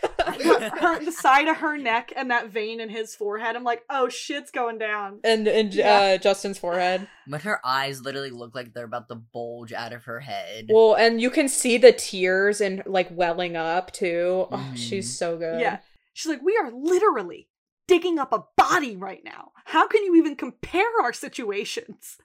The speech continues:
Speaker 2: I do understand what he's trying to say about, like, the trauma Olympics, where it's like, "Oh, my
Speaker 3: Yeah.
Speaker 2: trauma's way worse than your trauma." But it's like, "Bessie, this is, like, a, this is a time-sensitive situation.
Speaker 1: Yeah.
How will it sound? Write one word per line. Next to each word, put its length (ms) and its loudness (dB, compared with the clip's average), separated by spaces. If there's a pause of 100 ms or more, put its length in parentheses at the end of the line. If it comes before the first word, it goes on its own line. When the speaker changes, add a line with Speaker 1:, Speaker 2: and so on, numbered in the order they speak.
(260)
Speaker 2:
I 100 2
do 260 -2
understand 500 2
what 140 4
he's 160 -4
trying 220 -2
to 60 -2
say 160 4
about, 220 2
like, 160 -2
the 100 2
trauma 460 -4
Olympics, 720 0
where 120 2
it's 120 -2
like, 220 0
"Oh, 240 6
my 240 0
Speaker 3:
Yeah. 80 2
Speaker 2:
trauma's 360 0
way 200 2
worse 180 -2
than 100 -6
your 120 -2
trauma." 240 -2
But 100 0
it's 100 -4
like, 200 -2
"Bessie, 360 0 (320)
this 200 10
is, 100 -4
like, 160 2
a, 240 0
this 220 4
is 40 -4
a 80 2
time-sensitive 680 -2
situation. 640 -2
Speaker 1:
Yeah. 180 -2